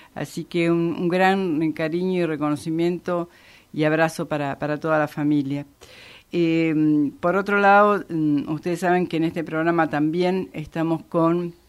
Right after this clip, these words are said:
mucha información de lo que está ocurriendo en nuestro país.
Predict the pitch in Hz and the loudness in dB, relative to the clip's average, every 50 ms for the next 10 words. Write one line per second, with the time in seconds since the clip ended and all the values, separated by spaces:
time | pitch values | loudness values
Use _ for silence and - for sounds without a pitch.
0 | _ _ _ _ _ _ _ _ _ - _ - - - - 170 170 175 165 - | _ _ _ _ _ _ _ _ _ -20 _ -20 -20 -12 -6 -4 -2 -2 -2 -2
1 | 180 175 165 - 160 147 147 147 151 147 - - 175 170 170 175 180 185 170 - | -2 -2 -2 -2 -2 0 0 0 0 -2 -4 -2 0 2 2 2 2 0 -4 -6
2 | - 160 156 151 143 143 143 143 147 139 - 170 160 165 156 - 151 151 156 170 | -6 -4 -4 -4 -2 -4 -6 -8 -10 -8 -2 0 0 0 -2 -4 -8 -8 -4 -4
3 | 170 170 170 170 170 170 170 160 151 147 143 - 147 139 - 151 160 180 208 214 | -2 -2 -2 -2 -2 0 0 0 0 -2 -4 -6 -8 -4 -2 -2 -2 -2 -2 -4
4 | - - | -8 -14